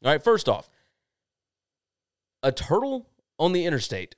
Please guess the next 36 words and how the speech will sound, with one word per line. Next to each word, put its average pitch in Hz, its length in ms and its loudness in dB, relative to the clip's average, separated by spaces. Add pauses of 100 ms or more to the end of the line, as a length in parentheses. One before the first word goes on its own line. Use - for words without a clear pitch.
flies 151 500 0
through 160 180 -4
somebody's 117 480 0
windshield. 101 460 -6 (420)
A-, - 220 -6
it 165 160 0
would 180 160 4
make 202 280 0
sense 165 500 -4
that 131 160 4
it 135 100 2
was 135 140 0
thrown 120 440 -2
by, 120 440 2 (280)
uh, 80 180 -14 (120)
a 110 100 -4
nearby 127 380 4
vehicle. 143 460 -4 (640)
They 135 100 4
don't 196 220 2
go 170 240 0
any 165 160 -2
more 165 220 -2
in 131 220 -4
depth 123 260 0
into 107 140 -4
that. - 160 -6
I 127 60 2
would 170 140 0
love 160 360 0
to 151 160 -4
hear 120 240 0
more 120 480 0
about 107 340 0
this 107 140 -4
story. 90 380 -10